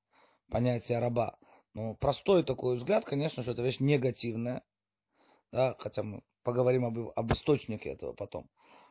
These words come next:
а источник, он всегда чистый, э, более духовный. Но, во всяком случае, по, по простому смыслу, по пшату, это вещь негативная, и, э,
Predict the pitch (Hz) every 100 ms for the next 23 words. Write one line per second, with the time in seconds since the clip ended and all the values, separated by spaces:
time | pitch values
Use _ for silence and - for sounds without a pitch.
0 | _ _ - - - - 123 110 104 104
1 | - 113 - 110 - - _ _ _ _
2 | _ _ _ - 98 98 - - - -
3 | - - 110 110 107 107 104 80 82 -
4 | _ - _ - 107 - 165 170 185 170
5 | 143 - 127 - 127 - 131 - 180 175
6 | - 139 - 110 110 - 156 156 127 120
7 | 123 131 123 117 107 165 185 180 175 -
8 | _ _ _ _ _ 135 135 131 131 127
9 | 117 - - 110 113 110 110 107 104